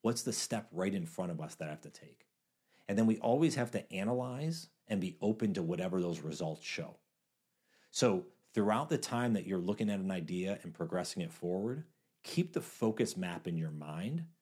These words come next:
and that's gonna hopefully help give you a clear direction on how you should map out the next handful of steps, whatever that may be. For some of you, it might be a couple days or weeks. Others, you might give yourself a three to six month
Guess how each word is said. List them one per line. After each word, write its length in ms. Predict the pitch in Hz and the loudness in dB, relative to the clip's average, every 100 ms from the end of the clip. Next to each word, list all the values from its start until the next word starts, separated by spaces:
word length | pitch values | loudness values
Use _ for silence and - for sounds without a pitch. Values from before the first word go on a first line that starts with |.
| _ _ _ | _ _ _
and 220 | 98 92 | -4 0
that's 220 | 104 147 | 0 0
gonna 180 | - 131 | 0 0
hopefully 520 | 92 - 120 117 113 | 0 2 2 2 0
help 220 | 92 98 - | 2 0 0
give 140 | 95 | 0
you 160 | 90 85 | 0 -2
a 60 | |
clear 380 | 82 - 92 92 | -6 -4 -2 0
direction 720 | 85 78 82 82 - 123 156 - _ _ _ - | -2 -2 -4 -4 -6 -4 -6 -8 _ _ _ -6
on 140 | 92 | -4
how 300 | 85 - 95 | -4 -4 -2
you 120 | 98 | 0
should 240 | 95 - 85 | 0 -2 -2
map 300 | 85 85 85 | -2 -2 -4
out 200 | 87 82 | -4 -4
the 80 | 82 | -4
next 340 | 80 82 - | -4 -6 -8
handful 500 | - 95 95 - 85 | -8 -4 -2 -2 -6
of 80 | 82 | -6
steps, 460 | - 80 - - - | -6 -6 -6 -10 -8
whatever 320 | - 147 196 208 | -2 0 2 4
that 220 | 185 165 | 2 2
may 120 | 170 | 2
be. 340 | 156 143 85 - _ _ _ | 2 2 0 -10 _ _ _
For 100 | 107 | -2
some 300 | - 120 127 | 0 0 0
of 80 | 143 | 2
you, 140 | 175 | 2
it 100 | 113 | 2
might 200 | 95 101 | 2 0
be 100 | - | -2
a 40 | |
couple 300 | 90 - 107 | -2 -2 -2
days 320 | 92 95 95 82 | 0 0 0 0
or 80 | |
weeks. 420 | 82 104 196 - - _ _ - | -2 -2 -2 -4 -14 _ _ -2
Others, 360 | 120 123 117 | 2 4 2
you 60 | 107 | 2
might 200 | 98 104 | 2 0
give 160 | 92 98 | 0 0
yourself 420 | 92 - 101 98 | -2 -2 -2 -4
a 60 | |
three 300 | 85 - 92 98 | -8 -6 -4 -2
to 80 | |
six 340 | 85 - 113 - | -2 -4 -4 -4
month 320 | 117 120 117 | -4 -4 -6